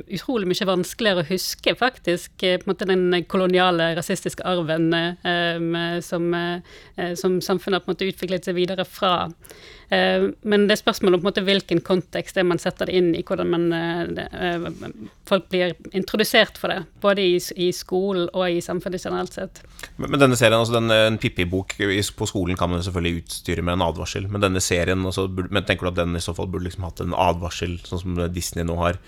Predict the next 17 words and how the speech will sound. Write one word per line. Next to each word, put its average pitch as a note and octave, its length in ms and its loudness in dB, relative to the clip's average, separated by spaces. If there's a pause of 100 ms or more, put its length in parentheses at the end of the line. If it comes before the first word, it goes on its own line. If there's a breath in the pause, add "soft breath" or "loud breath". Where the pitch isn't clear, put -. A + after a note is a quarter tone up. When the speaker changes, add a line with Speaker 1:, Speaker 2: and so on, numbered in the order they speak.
(460 loud breath)
Speaker 2:
i G2 80 -4
"Denne F2 240 2
serien E2+ 240 0
finner E2 240 -2
vi, E2 140 -2
eh, D#2+ 640 -2 (160)
utdaterte F2 500 -4
forestillinger", E2 800 -4
liksom, F#2 240 -6
det F2 80 -2
er F2+ 80 -4
den E2+ 80 -8
type - 180 -8
advarsler F2 480 -8
som F2 140 -8
Disney F#2 260 -8
gir. - 120 -12